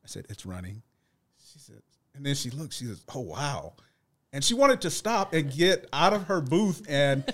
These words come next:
she ran around to the front of it. She came back around to the other side. She said, "Oh, go ahead, go ahead. You're holding up traffic now." I said, "I'm not holding up traffic." <laughs>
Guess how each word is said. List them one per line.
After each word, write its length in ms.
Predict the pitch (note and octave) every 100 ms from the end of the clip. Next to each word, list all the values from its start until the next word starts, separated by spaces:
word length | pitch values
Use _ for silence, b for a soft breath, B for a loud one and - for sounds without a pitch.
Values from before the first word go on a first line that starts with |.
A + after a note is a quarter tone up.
| - -
she 160 | -
ran 300 | D3+ D3 F#3+
around 300 | G3 F#3 F#3
to 100 | F3+
the 100 | E3
front 280 | C#3+ E3 E3
of 120 | D#3+
it. 140 | D#3+ -
She 80 | -
came 220 | F3 E3
back 160 | D#3+ D#3
around 220 | D3 C#3
to 80 | C3+
the 100 | B2+
other 160 | D3+
side. 320 | C3+ C3+ A#2 B B
She 120 | - F#3+
said, 120 | F#3+
"Oh, 140 | A3 F#3
go 140 | F#3
ahead, 220 | E3+ B2+
go 100 | E3+
ahead. 280 | E3 D#3 A#2+ C3
You're 120 | C#3
holding 220 | C#3+ D3 C3
up 100 | -
traffic 320 | C#3+ A#2+ A#2
now." 160 | G2+
I 40 | A#2+
said, 140 | - -
"I'm 80 | B4
not 100 | C#5+
holding 220 | C3+ A#2 A#2
up 100 | -
traffic." 460 | C#3+ B3+ G#4+ - -
<laughs> 680 | G#3+ - F#4+ F#4 - F4